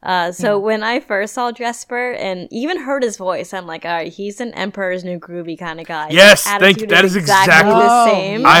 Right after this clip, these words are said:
Speaker 3: a hundred percent
Speaker 2: Yeah, yeah.
Speaker 3: thought David Spade in Emperor's New Groove. A hundred, I was gonna bring that up for his character. A hundred percent, I agree.
Speaker 1: Yeah, his attitude was the same. His voice was really similar. Like,
Speaker 3: His
Speaker 1: I think he
Speaker 3: attitude, ev-, yeah.
Speaker 1: definitely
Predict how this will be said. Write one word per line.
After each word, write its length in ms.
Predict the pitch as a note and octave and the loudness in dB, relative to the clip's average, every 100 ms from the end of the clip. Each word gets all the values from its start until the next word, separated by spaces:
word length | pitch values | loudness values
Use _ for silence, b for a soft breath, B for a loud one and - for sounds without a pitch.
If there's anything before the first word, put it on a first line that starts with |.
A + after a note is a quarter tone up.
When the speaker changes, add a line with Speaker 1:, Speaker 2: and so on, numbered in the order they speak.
| E3 | 4
Speaker 3:
a 40 | |
hundred 340 | - F#3 F3 F3 | 2 2 2 2
percent 320 | F3 - D#3+ | 0 0 0
Speaker 2:
Yeah, 60 | G3 | 2
yeah. 60 | |
Speaker 3:
thought 480 | F3+ D3+ D3+ C#3+ C3 | 6 8 8 6 -4
David 320 | C#3+ C#3+ C#3 | -2 -2 -2
Spade 480 | - C#3 C#3 C3+ C3 | -4 0 2 2 0
in 480 | A#2+ B2 A#2 A#2 G2 | -2 -4 -6 -10 -14
Emperor's 340 | A#2+ A#2 A#2+ A2+ | -12 -8 -8 -8
New 100 | A2+ | -10
Groove. 240 | G#2+ G2 - | -8 -10 -10
A 40 | |
hundred, 260 | - D3 C#3 | -4 -2 0
I 40 | |
was 140 | C#3+ C3 | -2 -2
gonna 120 | C#3+ | -2
bring 200 | B2+ C3 | -2 -2
that 100 | A#2+ | 0
up 160 | A#2 - | -2 -2
for 140 | G#2+ | -10
his 100 | G2+ | -10
character. 540 | - G#2+ F#2 F#2+ E2+ - | -8 -6 -6 -10 -14 -12
A 40 | |
hundred 260 | - C#3+ C3 | -6 -4 -4
percent, 260 | - A2+ | -8 -6
I 60 | G2+ | -4
agree. 260 | F#2+ F2+ - | -4 -4 0
Speaker 1:
Yeah, 240 | C4+ G3+ | 2 2
his 300 | G3+ A#3 A#3 - | 2 0 0 -2
attitude 540 | G#3+ A3 A#3+ A#3+ C#4 | 0 2 2 0 0
was 220 | B3+ B3+ C4 | 4 2 2
the 100 | C4 | -4
same. 400 | - B3+ C4 C4 | 2 4 4 0
His 220 | B3 A3 | -4 -4
voice 320 | G3+ G#3 G#3 | -2 -2 0
was 180 | A#3 A#3 | -2 -2
really 300 | A#3 A#3 A#3 | -2 -2 -2
similar. 680 | - B3 A#3+ A#3+ A#3+ B3+ - _ | -4 -4 -2 -2 -2 -6 -12 _
Like, 180 | G3+ G3 | -4 -2
Speaker 3:
His 80 | F3 | 2
Speaker 1:
I 160 | A#2 C#3+ | 4 4
think 220 | D#3+ - | 2 2
he 60 | D3+ | 4
Speaker 3:
attitude, 180 | D3+ D#3 | 4 4
ev-, 60 | A3+ | 2
yeah. 40 | |
Speaker 1:
definitely 680 | C#3+ A3+ C#3 G#3 G3 F3+ F#3 | 2 0 0 0 -4 -6 -14